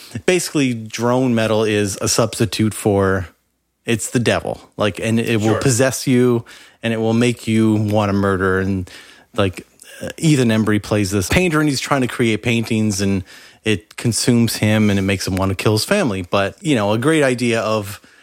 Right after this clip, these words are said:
Speaker 1: how you could use metal, the devil's music, I guess, in a movie, you know?
Speaker 2: Yes.
Speaker 1: In terms of taking you over and wanting, you know, evil, wanting evil to come through you in a way.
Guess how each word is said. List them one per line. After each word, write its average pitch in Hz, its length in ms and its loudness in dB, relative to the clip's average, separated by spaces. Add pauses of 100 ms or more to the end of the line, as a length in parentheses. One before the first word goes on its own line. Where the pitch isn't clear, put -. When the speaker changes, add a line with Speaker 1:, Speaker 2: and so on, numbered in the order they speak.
Speaker 1:
how 123 220 -2
you 113 180 0
could 110 160 -8
use 104 260 -2
metal, 98 600 0 (100)
the 117 200 0
devil's 120 480 0
music, 98 680 -2
I 107 80 0
guess, - 580 -4
in 104 120 0
a 101 60 0
movie, 95 580 -2
you 95 100 -6
know? 90 200 -8 (180)
Speaker 2:
Yes. 107 380 -14
Speaker 1:
In 117 80 -2
terms 113 260 0
of 95 120 -8
taking 156 460 2
you 113 180 2
over 104 400 2
and 92 300 -4 (340)
wanting, 95 640 -2
you 104 180 0
know, - 160 -6 (440)
evil, 147 400 4
wanting 131 380 2
evil 127 440 2
to 101 280 0 (380)
come 110 280 0
through 104 360 -2
you 95 260 -4
in 92 100 -6
a 92 60 -8
way. 95 240 -8